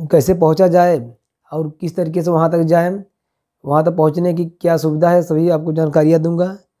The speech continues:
आप बने रहिए हमारे साथ वीडियो में, वीडियो के अंत तक,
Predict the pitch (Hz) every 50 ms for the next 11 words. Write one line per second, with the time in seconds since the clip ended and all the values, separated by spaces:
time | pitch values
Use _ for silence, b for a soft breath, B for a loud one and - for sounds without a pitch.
0 | _ _ _ _ - 135 127 131 147 151 170 175 165 165 165 165 156 151 175 165
1 | 156 147 156 160 156 165 170 170 165 156 156 160 151 165 165 160 170 165 160 160
2 | 160 - 180 180 180 - -